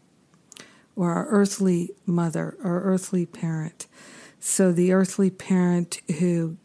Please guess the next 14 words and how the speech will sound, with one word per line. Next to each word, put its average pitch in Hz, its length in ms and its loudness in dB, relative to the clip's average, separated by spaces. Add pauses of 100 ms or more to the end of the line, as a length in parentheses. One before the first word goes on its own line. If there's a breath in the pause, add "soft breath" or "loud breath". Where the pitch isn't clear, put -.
is 190 240 0
in 180 100 2
a 170 60 2
bad 165 400 -4
mood, 175 560 2 (460 loud breath)
who 175 560 2
is, 180 680 0 (560 loud breath)
uh, 175 360 -4
sarcastic 190 960 0
and 165 120 -2
unkind 170 1120 0
and, 170 500 -2 (760 loud breath)
uh, 175 340 -6 (720)
chaotic, 190 960 2